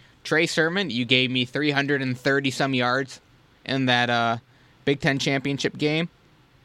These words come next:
Can I get two hundred this week? Give the ball to you thirty times, run up the, uh,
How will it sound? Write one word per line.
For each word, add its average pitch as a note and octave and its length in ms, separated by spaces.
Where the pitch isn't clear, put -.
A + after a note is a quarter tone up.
Can C3 100
I D3 160
get C#3+ 300
two F3+ 240
hundred D#3+ 520
this A2 240
week? G2+ 400
Give D3 180
the D3 100
ball D3+ 260
to D#3 60
you C#3 140
thirty D#3+ 480
times, A#2+ 680
run C3 280
up C3 220
the, B2 360
uh, A#2 180